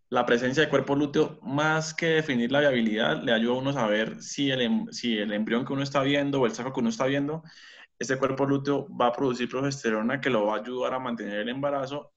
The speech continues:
y va a ser más factible que el embarazo, pues, sea viable, por así decirlo. Pero dentro de los criterios de viabilidad de un embarazo no está descrito, o por lo menos las guías no describen que uno deba,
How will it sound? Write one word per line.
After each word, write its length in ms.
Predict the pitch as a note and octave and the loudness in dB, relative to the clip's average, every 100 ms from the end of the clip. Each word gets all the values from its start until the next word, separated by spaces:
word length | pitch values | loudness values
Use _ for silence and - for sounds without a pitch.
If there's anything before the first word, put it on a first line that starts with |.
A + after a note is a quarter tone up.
| _ | _
y 120 | A#2 | -4
va 140 | A2 A2 | -2 -2
a 60 | |
ser 180 | A#2 B2+ | -2 -4
más 200 | C3+ C3+ | -4 -4
factible 400 | C#3 C#3 C#3 C#3 | -4 -6 -6 -6
que 100 | C#3 | -4
el 60 | A#2+ | -4
embarazo, 460 | - G2 G2+ B2 - _ _ - _ | -4 -6 -8 -12 -16 _ _ -20 _
pues, 280 | A#2 - - | -8 -6 -8
sea 260 | - A#2 A#2 | 0 2 2
viable, 460 | C#3 C#3 G2 F#2 | 2 2 2 -2
por 140 | F2+ G2+ | -6 -8
así 180 | G2+ A2+ | -4 -6
decirlo. 360 | A#2+ G#2+ - - - - - - | -6 -8 -10 -16 -20 -20 -14 -2
Pero 320 | C#3 C3+ C3+ | 0 2 0
dentro 360 | C#3 C#3 C#3 | 0 0 0
de 100 | C3+ | -2
los 300 | C3+ C3 - | -2 -4 -6
criterios 680 | - C#3 C#3 E3 E3+ F#3 F3 | -6 -6 0 0 2 -2 -2
de 100 | D3+ | -2
viabilidad 680 | C#3 B2 A#2+ A2+ A2 A2 C#3+ | 0 2 0 0 -2 0 -2
de 120 | C#3 | -2
un 100 | C#3+ | -4
embarazo 440 | D3 C#3+ A#2+ B2+ D3+ | -4 -4 -2 -4 -6
no 380 | - C#3+ D#3+ D#3+ | -6 -4 -2 -2
está 240 | D#3 D3 | -4 -2
descrito, 440 | C#3 C#3+ D3 C#3 C#3+ | -2 -2 -6 -4 -2
o 140 | C3+ | -2
por 160 | A#2+ A2+ | -2 -2
lo 120 | G#2+ | -2
menos 260 | A2 B2 | -4 -4
las 160 | C#3 A#2 | -2 -2
guías 260 | A2+ B2 C3+ | 0 0 -2
no 360 | C#3 D3 C#3+ | -4 -4 -4
describen 540 | C#3 C3+ D3 C#3+ C#3+ D#3 | -4 -6 -6 -4 -4 -6
que 120 | A#2 | -6
uno 240 | A2+ A#2+ | -4 -2
deba, 800 | A#2+ A#2+ A#2 A#2 A#2 A2+ A#2 A2+ | -2 -2 -2 -2 -2 -4 -4 -8